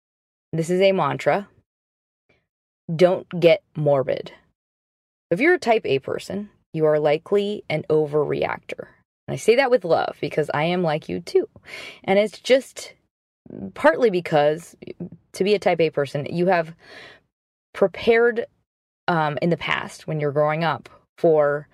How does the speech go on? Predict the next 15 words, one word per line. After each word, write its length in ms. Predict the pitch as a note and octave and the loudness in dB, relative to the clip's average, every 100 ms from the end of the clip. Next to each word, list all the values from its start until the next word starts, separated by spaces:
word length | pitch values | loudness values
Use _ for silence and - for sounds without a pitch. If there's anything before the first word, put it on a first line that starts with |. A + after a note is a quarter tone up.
| - - - _ _ | -20 -20 -20 _ _
really 500 | E3+ F3 E3+ D#3 D#3 - _ _ _ - _ _ - | 0 4 4 2 -4 -8 _ _ _ -20 _ _ -6
stressful 400 | - B3 - E3+ | 2 2 2 -2
situations. 760 | E3+ D#3 C#3 - - - - _ | -2 0 -2 -4 -14 -20 -20 _
This 160 | E3+ E3 | -6 -4
is 160 | E3+ | -4
just 240 | D#3 E3 - | -2 -2 -2
how 140 | D3 | -2
your 240 | D#3 D3 C#3+ | 0 -2 -4
personality 500 | D#3+ - D3+ C#3+ - | -8 -4 -4 -4 -6
formed. 400 | - - - - - - - | -8 -8 -10 -18 -20 -14 -4
And 120 | D#3 | -2
it's 120 | D#3+ | 0
why 180 | D#3+ D3 | 2 2
you 200 | D#3+ D3+ | 2 -2
now 420 | C#3+ C#3 D#3+ G#3 | 0 0 -2 -6